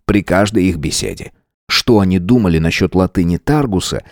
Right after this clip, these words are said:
несвойственной для карапузов его возраста, ему было плевать. Так или иначе, они держали это в тайне, а святоша носился с ним, как с писаной торбой, то и дело толкая речи про Господа Бога и святое знамение.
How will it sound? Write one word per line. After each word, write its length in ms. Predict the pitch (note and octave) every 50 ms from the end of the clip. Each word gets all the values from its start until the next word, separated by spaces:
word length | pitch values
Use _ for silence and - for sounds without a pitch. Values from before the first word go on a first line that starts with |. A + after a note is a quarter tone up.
| - - -
несвойственной 760 | - D#3 F3 D#3+ - D#3 C#3 A2 F#2 - - F2+ F#2+ F#2 F#2 F2+
для 120 | F2 G2+
карапузов 540 | - - G#2 G2+ G2+ - A#2 F#2+ D#2+ F2+ -
его 220 | - F#2+ F2+ G2
возраста, 560 | G2 F2+ F#2 F2+ D#2+ F2+ F2+ F2+ - - F2+ - - - -
ему 300 | - D3 F#3+ A#3 A#3 F#3+
было 180 | G#2+ F#2+ F2+ E2
плевать. 480 | - - C#2+ C#2 B1+ - - - - - _ _ _ _ _ _ _
Так 240 | - A3 G3+ - F3
или 160 | E3+ E3 E3+
иначе, 320 | E3+ F3 E3 D3 - C#3
они 180 | B2+ B2 C3 B2+
держали 460 | A#2 B2 A2+ G#2+ G#2+ C3 C3 B2 A#2+
это 180 | A#2 A2+ - A2
в 120 | G2+ -
тайне, 480 | - - C#3 C#3 B2+ F#2+ D#2 B1+ - - _
а 120 | - F2
святоша 600 | - - - D#2+ D2+ - - A2+ D#3 D#3 - -
носился 480 | F#2+ F#2+ F#2 F2+ - C#3 C#3+ - - G2+
с 120 | - -
ним, 260 | - D3 F3 F3+ D3 - - - -
как 200 | - - A2+ -
с 100 | - -
писаной 400 | - C#3+ C3+ A#2+ - D3+ E3 F3+ E3+
торбой, 520 | - G#3+ G#3 F#3 D#3 G#2+ F2 D2 - - _ _ _
то 140 | - B3+ B3+
и 80 | A#3+
дело 320 | G#3 F3 A3+ A#3+ A3+ G#3 F#3+
толкая 440 | - D3 C3+ - - D#3+ D#3+ D3
речи 280 | C#3+ D#3+ F3 D#3+ - D3
про 200 | - A#2+ G#2+ F#2
Господа 440 | F#2 D3+ E3+ F3 - - F3 D#3+ C#3
Бога 340 | G2 E2+ G#2+ C#3+ D#3+ D#3+ D3+
и 60 | B2+
святое 400 | - G2+ E2+ D#2+ - A2 B2 C3
знамение. 640 | B2 B2+ B2 B2 D3 D#3+ D#3 C3 F2+ A#1+ - -